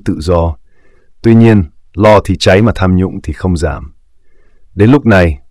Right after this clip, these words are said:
lò càng cháy thì chỉ càng chứng tỏ sự bất ổn ở thượng tầng chính trị. Thực chất, bất ổn ở cung đình cũng chỉ quanh quẩn ở vấn đề tham nhũng. Tham nhũng càng nhiều, thì Tô Lâm càng có nhiều dữ liệu để giữ cho lò luôn cháy mạnh.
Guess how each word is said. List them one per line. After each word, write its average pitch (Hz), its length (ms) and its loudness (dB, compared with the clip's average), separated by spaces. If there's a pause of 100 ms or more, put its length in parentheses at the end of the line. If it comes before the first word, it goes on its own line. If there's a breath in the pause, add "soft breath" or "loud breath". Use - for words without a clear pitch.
lò 95 220 2
càng 90 240 0
cháy 101 380 2
thì 92 140 -6
chỉ 82 160 -6
càng 85 220 -2
chứng 101 240 -4
tỏ 85 180 2
sự - 200 -10
bất 131 180 0
ổn 82 260 -4
ở 71 140 -10
thượng - 200 -10
tầng 80 220 -6
chính 82 200 -8
trị. 92 200 -8 (1080)
Thực - 160 -4
chất, 139 200 2 (460)
bất 131 160 0
ổn 90 240 0
ở 78 100 -6
cung 104 220 -2
đình 90 340 0
cũng - 200 -10
chỉ 90 160 -6
quanh 95 240 -2
quẩn 85 240 -2 (160)
ở 76 140 -12
vấn 85 200 -4
đề 90 200 -2
tham 82 200 -6
nhũng. 87 240 -8 (1040)
Tham 110 200 2
nhũng 113 200 0
càng 95 240 2
nhiều, 87 360 0 (300)
thì 101 180 -6
Tô 110 120 6
Lâm 110 240 2
càng 87 180 -4
có 90 160 -2
nhiều 98 280 2
dữ 92 220 -4
liệu 101 360 -2
để 80 160 -8
giữ 92 220 -6
cho 95 140 -2
lò 80 200 -2
luôn 82 220 -4
cháy 78 200 -6
mạnh. 85 220 -4